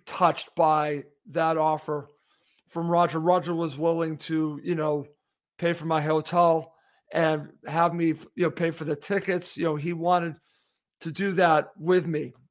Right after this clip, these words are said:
another match with him and his granddaughter. And, uh, it, again, I'm just so touched by the offer from Roger. And I just feel terrible right now for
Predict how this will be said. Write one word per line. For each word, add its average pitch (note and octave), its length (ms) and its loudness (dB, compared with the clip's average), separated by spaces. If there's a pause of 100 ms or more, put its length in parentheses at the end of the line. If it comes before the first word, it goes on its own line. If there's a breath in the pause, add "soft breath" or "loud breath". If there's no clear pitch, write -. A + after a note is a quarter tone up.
(600)
another E3+ 340 0
match D#3+ 460 -2
with D#3 160 -4
him D#3+ 180 -4
and D#3 80 -4
his D3 140 -8
granddaughter. D3 720 -4
And, D3 180 -8
uh, C#3+ 200 -8 (260)
it, D3+ 280 -4
again, D#3+ 380 -2
I'm D3+ 120 -4
just D#3 240 -8
so E3+ 100 0
touched - 420 -8
by - 140 0
the D#3+ 140 -2
offer D3+ 320 -2
from D3 340 -8
Roger. D3+ 480 -2
And C#3 80 -12 (640)
I D3+ 160 4
just D3+ 280 -6
feel F3 280 4
terrible E3 600 4
right D#3 240 0
now D3+ 220 -4
for D3 320 -6